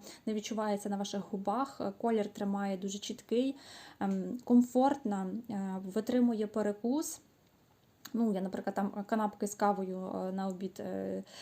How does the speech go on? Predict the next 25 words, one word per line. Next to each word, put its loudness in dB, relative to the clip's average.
жувала, 4
так -2
що -4
нікуди 0
вона 0
з 0
губ -2
абсолютно 0
не 2
ділася, 2
на 0
чашці, -2
м, -4
не 4
відбилася. 2
Це 0
для 2
мене 2
просто, 0
ем, -2
якийсь, 0
я 2
не 2
знаю, -2
супер, 2